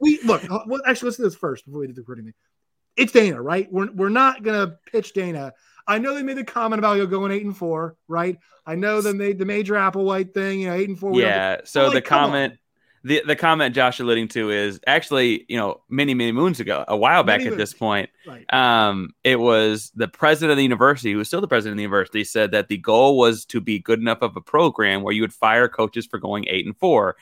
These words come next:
Speaker 1: Right.
Speaker 2: And that looked really bad when Houston was sitting at <laughs> two and three, and that just extended
Speaker 1: <laughs>
Speaker 2: Dana Holgorsen. Um, I, I, you know, they owe him, so a buyout at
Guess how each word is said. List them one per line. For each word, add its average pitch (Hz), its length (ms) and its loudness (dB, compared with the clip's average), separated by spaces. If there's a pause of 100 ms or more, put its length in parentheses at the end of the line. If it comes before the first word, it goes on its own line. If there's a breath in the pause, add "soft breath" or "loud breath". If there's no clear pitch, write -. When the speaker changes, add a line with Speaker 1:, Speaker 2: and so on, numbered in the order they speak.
(180 loud breath)
Speaker 1:
Right. - 140 -18
Speaker 2:
And 139 160 4
that 165 100 6
looked 170 140 4
really 135 360 6
bad 131 300 4
when 113 120 -4
Houston 123 240 -6
was 113 120 -6
sitting 127 200 2
at - 140 -2
<laughs> - 20 -20
two 208 180 2
and 175 160 4
three, 156 300 6
and 135 160 2
that 247 200 4
just 220 280 4
extended 180 640 4 (160)
Speaker 1:
<laughs> - 160 -12
Speaker 2:
Dana 165 240 4
Holgorsen. 147 680 0 (160)
Um, 131 480 2 (100)
I, 143 180 0
I, - 60 -6
you 180 140 0
know, 117 260 -2 (300)
they 147 180 4
owe 160 140 8
him, 147 280 2 (160)
so 139 160 0
a 123 80 0
buyout 147 500 4 (120)
at 123 300 2